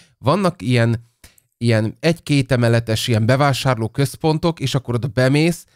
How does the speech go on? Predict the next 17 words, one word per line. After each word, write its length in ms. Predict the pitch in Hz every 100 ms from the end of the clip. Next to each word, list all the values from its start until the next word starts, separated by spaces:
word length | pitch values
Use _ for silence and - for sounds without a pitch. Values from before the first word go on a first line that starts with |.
| _ _
és 140 | 120 151
akkor 300 | 120 139 -
neked 340 | 156 151 127
mi 120 | 127 127
kell? 280 | 123 110
Nekem 300 | 117 160 160
kell 200 | 139 160
egy 120 | 131 127
ilyen 300 | 143 117 117
telefon 420 | 113 107 - 117
mondjuk, 280 | 113 113 123
és 120 | 208
akkor 180 | 226 247
elvisznek 480 | 208 139 127 143 123
arra 280 | 127 123 117
a 60 |
szintre. 540 | 113 - 120 107 104